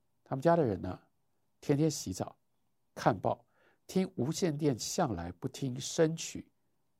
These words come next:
或者是古籍、京戏等等，而专听贝多芬、华格纳的交响乐，听不懂也要听。所以这个时候你也就了解，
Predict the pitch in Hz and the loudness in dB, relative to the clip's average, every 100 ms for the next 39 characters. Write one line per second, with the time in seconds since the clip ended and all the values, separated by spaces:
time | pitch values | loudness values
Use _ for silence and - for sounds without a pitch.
0 | _ - 151 - - - 110 - 92 - | _ 0 2 2 -2 -8 -8 -8 -8 -6
1 | 120 143 147 - 127 - 92 113 - _ | -6 -4 -8 -6 -8 -8 -10 -10 -10 _
2 | _ _ _ _ 101 98 135 120 131 117 | _ _ _ _ -6 -4 -4 -4 -6 -6
3 | - _ _ 151 113 107 92 95 - _ | -10 _ _ -2 0 -2 -4 -6 -8 _
4 | _ _ _ - - - 110 120 - - | _ _ _ -4 -4 0 0 -2 -4 -20
5 | - - - 117 - 165 160 - 95 101 | -20 -10 -2 0 6 6 6 0 -4 -6
6 | - _ _ _ - - 262 311 120 90 | -6 _ _ _ -2 2 2 4 2 2
7 | _ _ - 110 95 120 98 - 107 104 | _ _ -6 -2 2 2 0 -4 -6 -8
8 | _ _ _ _ _ _ _ - 139 175 | _ _ _ _ _ _ _ -4 0 2
9 | 165 139 104 92 85 85 107 - | 0 -2 -2 -2 -4 -8 -8 -10